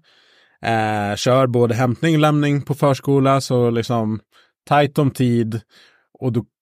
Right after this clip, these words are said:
skulle det kunna vara s-, stressande att, ja, men shit, min, alltså, den här timman hade jag verkligen velat lagt på, på jobb. Så jag tänker att det kanske inte alltid är helt så här oproblematiskt heller att blocka av tid.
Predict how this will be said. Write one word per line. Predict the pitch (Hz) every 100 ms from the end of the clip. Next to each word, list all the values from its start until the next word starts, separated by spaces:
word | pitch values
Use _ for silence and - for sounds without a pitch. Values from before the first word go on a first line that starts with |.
| -
skulle | - - 196 175 180
det |
kunna | 165 165
vara | 147 135 -
s-, | 156 -
stressande | - 165 139 - 160 107
att, | 101 104 -
ja, | 120
men | 127 123 120 107
shit, | - 151 - -
min, | 123 131 120 117 -
alltså, | 117 120
den | 123
här | 123 123
timman | - 120 123 110
hade | 113 101 101 120
jag | 104
verkligen | 104 101 - 107 95 98
velat | 98 101 95
lagt | 104 90 - -
på, | 104 95 98 - _ _ _ _ _ -
på | 135
jobb. | 139 180 104 107
Så | -
jag | 127
tänker | 135 123
att | 131 -
det | 135
kanske | - 143 131
inte | 151 147
alltid | 139 131 123
är |
helt | 117 165 156 123 101
så | 123
här | 117
oproblematiskt | 135 127 120 107 - 131 - 117 135 156 170 - 110 -
heller | 175 127 104
att |
blocka | 92 104 - 107
av | 101
tid. | - 101 101 110